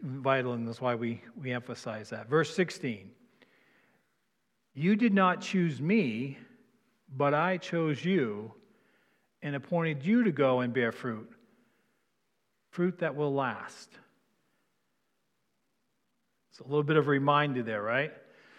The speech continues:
Again, yeah, Jesus and his disciple, disciples are friends, but he's saying, "Hey, you didn't come up with this on your own. I'm the one that made this possible. I'm the one that bridged the gap."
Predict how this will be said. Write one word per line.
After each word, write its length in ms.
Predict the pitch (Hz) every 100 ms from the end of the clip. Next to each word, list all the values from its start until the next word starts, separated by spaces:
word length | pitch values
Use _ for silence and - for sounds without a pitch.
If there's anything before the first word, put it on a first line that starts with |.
| - -
Again, 240 | 160 156
yeah, 300 | 170 151 143 - 139 139 147
Jesus 380 | 175 180 180
and 60 | 170
his 80 | 147
disciple, 340 | 160 151 151 151
disciples 480 | 147 175 160 143 135
are 80 |
friends, 340 | 131 175 165 135
but 100 | 135
he's 140 | 143
saying, 160 | 156 143
"Hey, 240 | 160 127 - - - - _ _
you 160 | - 175
didn't 200 | 202 196
come 160 | 180 175
up 140 | 160
with 80 | 165
this 180 | 156 175
on 160 | 151
your 180 | 139 139
own. 400 | 156 120 113 120 - - _ _ _ _ _ - _ _ _ -
I'm 140 | 156
the 80 | 156
one 160 | 135 123
that 340 | 113 - -
made 160 | 131 123
this 140 | 117
possible. 600 | - 123 117 - 107 107 _ _ _ _ _ _ _ _ _ _ -
I'm 140 | 151
the 60 | 170
one 220 | 147 139
that 160 | 131 113
bridged 360 | 139 123 -
the 60 | 131
gap." 440 | 120 110 - -